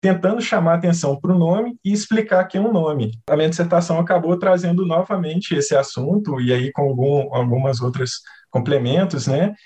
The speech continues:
E, e esse destaque pra uma loja maçônica italiana,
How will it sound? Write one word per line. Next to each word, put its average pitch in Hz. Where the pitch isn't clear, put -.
E, 180
e 180
esse 190
destaque 175
pra 165
uma 165
loja 160
maçônica 170
italiana, 175